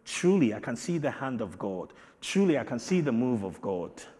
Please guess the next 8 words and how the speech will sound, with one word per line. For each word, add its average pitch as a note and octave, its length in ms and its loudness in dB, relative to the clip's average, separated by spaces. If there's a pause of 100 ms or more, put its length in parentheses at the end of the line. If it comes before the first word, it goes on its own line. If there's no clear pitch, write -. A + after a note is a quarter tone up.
(1080)
The A#2 100 0
Bible G#3 340 8
also D3+ 200 4
says, - 640 -4
"Salt - 840 -4 (200)
gives A2+ 280 0
flavor." F#2 440 -6 (1500)
Now, A2 320 -2